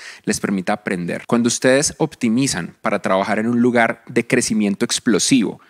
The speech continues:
que les enseñe muchísimo, aunque al principio ganen poquito, van a crecer más rápido. Y yo entiendo que con el pasar del tiempo uno empieza a tener restricciones. "Pero es que tengo tres hijos, es que mi mamá tiene tres tipos de tumores distintos en el ojo derecho,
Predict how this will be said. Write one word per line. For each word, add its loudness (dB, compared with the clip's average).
que 4
les 2
enseñe 0
muchísimo, 2
aunque -2
al -2
principio 0
ganen 0
poquito, -2
van 0
a -2
crecer -4
más -4
rápido. -4
Y -2
yo 4
entiendo 2
que -6
con -4
el -4
pasar -4
del -2
tiempo 0
uno 0
empieza -2
a -6
tener -4
restricciones. -4
"Pero -10
es -8
que 0
tengo -2
tres 0
hijos, 2
es -4
que -2
mi 0
mamá -2
tiene -2
tres -2
tipos -2
de 0
tumores 0
distintos -4
en -2
el -6
ojo -4
derecho, 2